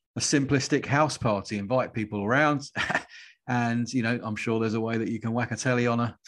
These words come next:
on a piece of land, like, maybe like in the old drive-through movies, and, uh, you know, yeah, say broadcast a, a live Footium game or, <laughs> or whatever it happens to be. Yeah, so, uh,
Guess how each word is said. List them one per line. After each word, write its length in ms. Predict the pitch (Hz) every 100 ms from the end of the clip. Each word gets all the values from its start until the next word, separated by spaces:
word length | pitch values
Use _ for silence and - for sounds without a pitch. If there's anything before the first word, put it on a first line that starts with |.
| -
on 80 | 113
a 60 |
piece 260 | 110 127 123
of 60 |
land, 360 | 120 139 151 131 -
like, 200 | 123 120
maybe 320 | 123 123 120
like 220 | 120 123 131
in 40 |
the 60 | 127
old 160 | 127
drive-through 640 | 110 127 127 127 - 131 127
movies, 680 | 139 143 156 156 156 - 127
and, 480 | 135 135 139 139 131
uh, 300 | 139 135 131
you 100 | 139
know, 160 | 147 113 - -
yeah, 220 | 120 127
say 180 | 143 123
broadcast 640 | - 127 123 131 131 131
a, 220 | 135 135 131
a 80 | 120
live 400 | 127 135 135 135
Footium 540 | - - 143 - 143 143
game 320 | 151 151 110
or, 280 | 110 117 127
<laughs> 20 |
or 140 | 135
whatever 260 | 123 127 127
it 40 |
happens 340 | 113 123 135 131
to 80 | 120
be. 160 | 143
Yeah, 240 | 120 135 -
so, 500 | - 113 110 110
uh, 100 | 107